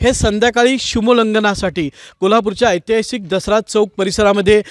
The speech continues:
अ, दसऱ्याचा उत्सवमध्ये सहभाग होण्यासाठी याच कारमधून संपूर्ण शाही परिवार जो आहे, हा परिवार जात असतो. या कारचं नाव आहे Maybach कार. एकोणीसशे बत्तीसची ही कार आहे.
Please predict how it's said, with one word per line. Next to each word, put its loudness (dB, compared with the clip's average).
अ, 2
दसऱ्याचा 2
उत्सवमध्ये -2
सहभाग 0
होण्यासाठी -4
याच 2
कारमधून 0
संपूर्ण -2
शाही -2
परिवार 0
जो 0
आहे, 0
हा 0
परिवार 2
जात -2
असतो. -8
या 2
कारचं 2
नाव 0
आहे -2
Maybach 0
कार. -2
एकोणीसशे -2
बत्तीसची -2
ही -2
कार 2
आहे. 0